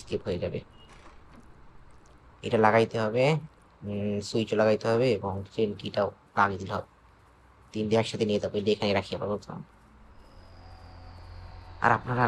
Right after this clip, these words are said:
লাইক, সাবস্ক্রাইব এবং শেয়ার এবং কমেন্ট যা পারেন সব করে দিন। বেশি করে ভাই লাইকটা এবং সাবস্ক্রাইবটা করে দিন, এর বেশি কিছু লাগবে না আমার।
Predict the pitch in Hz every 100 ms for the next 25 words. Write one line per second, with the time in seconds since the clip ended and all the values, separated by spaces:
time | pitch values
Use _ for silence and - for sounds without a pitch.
0 | 110 117 120 - - - 147 - 131 123
1 | 123 120 120 - 120 117 113 113 113 113
2 | 113 110 - 120 113 107 110 107 - 127
3 | - 107 - - - - - - - 120
4 | 123 123 117 110 107 117 - 135 120 117
5 | - - 107 - 101 98 92 92 - -
6 | - - - 123 127 117 110 104 104 -
7 | 90 -